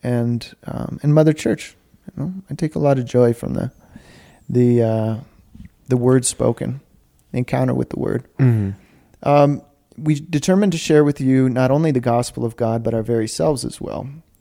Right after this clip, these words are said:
Speaker 1: So she educates. That's one of the, the chief roles of the church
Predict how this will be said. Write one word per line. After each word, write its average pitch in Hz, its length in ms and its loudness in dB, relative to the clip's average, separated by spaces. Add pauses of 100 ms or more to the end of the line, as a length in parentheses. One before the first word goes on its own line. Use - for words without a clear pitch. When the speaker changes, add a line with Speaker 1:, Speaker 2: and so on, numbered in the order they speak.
(600)
Speaker 1:
So 139 440 4 (800)
she - 380 -4
educates. 165 720 0 (180)
That's - 160 -8
one 175 120 2
of 147 60 2
the, 127 160 0 (160)
the 123 140 -6
chief - 520 -8
roles 120 500 2 (140)
of 113 580 -4
the 123 60 -6
church 127 420 -2